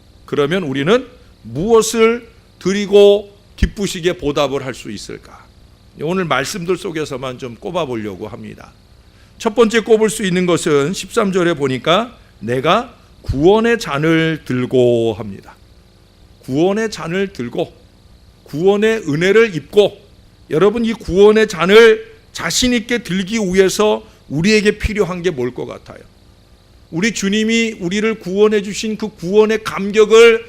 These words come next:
우리가 마음껏 누리기 위해서 제일 먼저 필요한 게 뭘까?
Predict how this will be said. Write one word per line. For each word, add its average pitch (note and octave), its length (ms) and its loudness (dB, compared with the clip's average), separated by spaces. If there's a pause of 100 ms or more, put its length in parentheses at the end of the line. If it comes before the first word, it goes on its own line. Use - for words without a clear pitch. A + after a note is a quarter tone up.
(280)
우리가 F#3+ 300 -2
마음껏 G#3+ 540 -2
누리기 F#3 360 -4
위해서 E3 440 -2
제일 A3 460 -2
먼저 G3+ 340 -2
필요한 F3 480 -6
게 D3+ 100 -8
뭘까? A#2 540 -14